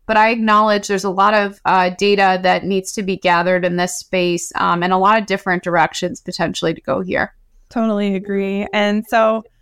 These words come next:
Speaker 2: um, I think that's a good segue into thinking about how we sequence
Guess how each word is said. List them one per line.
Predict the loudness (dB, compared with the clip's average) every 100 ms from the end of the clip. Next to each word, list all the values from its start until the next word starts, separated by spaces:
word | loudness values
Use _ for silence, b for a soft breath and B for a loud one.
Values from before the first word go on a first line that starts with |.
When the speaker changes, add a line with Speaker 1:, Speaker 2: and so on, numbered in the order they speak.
| _ _
Speaker 2:
um, | -2 0 0 -2
I | -2 -4
think | -2 -4 -4
that's | -2 -2 -2
a |
good | -4 -4
segue | 0 0 0 0 0
into | -2 -2 -4 -4
thinking | -6 -4 -2
about | 0 0
how | 0 0 0
we | 0 -2 -4 _
sequence | -8 -6 -2 -2 -2 -6